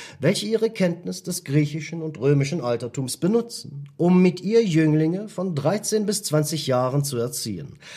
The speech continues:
und sodann aus solchen, welche die Aufgabe haben, derartige Lehrer immer von neuem heranzubilden, also Erzieher der Erzieher zu sein. Die Philologen der ersten Gattung sind Lehrer an Gymnasien,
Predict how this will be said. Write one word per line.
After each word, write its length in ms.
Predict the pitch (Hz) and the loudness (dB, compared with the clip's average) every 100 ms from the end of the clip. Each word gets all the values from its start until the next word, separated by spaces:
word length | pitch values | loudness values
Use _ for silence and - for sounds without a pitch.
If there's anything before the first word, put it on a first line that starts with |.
| - - | -18 -6
und 160 | 117 135 | 0 2
sodann 400 | 165 160 151 175 | 2 4 4 6
aus 220 | 190 185 | 4 4
solchen, 440 | 151 151 147 175 - - | 2 0 -4 -14 -14 -8
welche 260 | 98 104 | -6 -6
die 140 | 110 123 | -4 0
Aufgabe 540 | 127 127 131 123 135 | 2 2 -2 0 0
haben, 360 | 135 139 143 175 - | -2 -4 -6 -12 -2
derartige 500 | 131 135 143 135 127 | 2 2 2 -2 -4
Lehrer 560 | 127 127 135 143 156 139 | -2 -2 -4 -4 -4 2
immer 340 | 165 180 190 | 4 4 2
von 240 | 185 190 | 2 2
neuem 300 | 160 127 147 | 4 4 4
heranzubilden, 880 | 160 139 120 113 131 123 147 147 180 _ | 4 2 -2 -6 -8 -6 -6 -8 -14 _
also 440 | 139 156 147 156 151 | 4 4 4 2 4
Erzieher 720 | 156 156 - 185 208 214 208 | 2 2 -2 -4 -4 -4 -4
der 340 | 175 147 156 | 2 4 4
Erzieher 560 | 143 143 - 143 98 76 | 0 0 -2 -4 -4 -8
zu 140 | - | -12
sein. 360 | 87 90 78 - _ _ _ _ _ _ _ _ _ | -10 -10 -10 -16 _ _ _ _ _ _ _ _ _
Die 120 | 143 160 | -4 -2
Philologen 680 | 214 226 220 170 165 170 | 4 6 6 4 0 -4
der 160 | 175 185 | -2 0
ersten 380 | 143 127 - 156 | 0 -2 -6 -6
Gattung 480 | 110 - 131 135 - | -6 -8 -12 -14 -14
sind 320 | 120 113 156 135 | -6 0 2 4
Lehrer 480 | 135 165 160 165 | 4 4 2 0
an 140 | 123 120 | 0 -2
Gymnasien, 640 | 131 117 98 - 76 73 | -2 -2 -4 -8 -14 -16